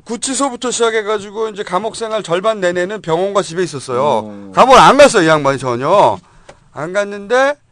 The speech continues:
Speaker 1: 중간쯤 지나가지고 감옥을 갔습니다.
Speaker 2: 음.
Speaker 1: 어떻게 갔냐면은 이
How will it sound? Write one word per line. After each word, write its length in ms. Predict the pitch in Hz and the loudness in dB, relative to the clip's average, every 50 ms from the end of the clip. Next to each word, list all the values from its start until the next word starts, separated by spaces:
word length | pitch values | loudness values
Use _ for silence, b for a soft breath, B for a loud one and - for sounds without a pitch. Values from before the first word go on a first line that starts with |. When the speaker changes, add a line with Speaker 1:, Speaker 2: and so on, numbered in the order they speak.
| _ _ _ _ _ _ _ _ _ | _ _ _ _ _ _ _ _ _
Speaker 1:
중간쯤 680 | - 196 233 247 262 254 254 202 - 254 254 240 214 | -16 -12 -4 -2 0 0 0 -2 -4 -6 -6 -6 -6
지나가지고 760 | 185 190 196 202 190 185 175 160 175 175 180 143 113 98 98 _ _ _ _ _ _ _ _ _ _ _ | -6 -4 -2 0 0 0 0 -2 -2 -2 0 0 -2 -2 -6 _ _ _ _ _ _ _ _ _ _ _
감옥을 280 | - 165 185 190 175 143 | -2 0 0 2 0 -2
갔습니다. 580 | 139 139 135 - 165 143 113 101 98 95 95 - | -4 -6 -8 -8 -10 -10 -8 -8 -10 -10 -12 -16
Speaker 2:
음. 80 | 76 78 | -14 -12
Speaker 1:
어떻게 260 | - 135 139 - 202 | -10 -10 -8 -6 -2
갔냐면은 720 | 185 185 180 170 165 156 151 170 185 185 156 117 98 92 _ _ _ _ _ _ _ _ _ _ _ _ _ _ _ _ _ _ - | -2 0 0 -2 -2 -6 -6 -6 -6 -6 -6 -8 -10 -14 _ _ _ _ _ _ _ _ _ _ _ _ _ _ _ _ _ _ -16
이 520 | 147 170 185 185 185 180 170 160 139 95 | -14 -12 -10 -10 -10 -10 -12 -12 -14 -16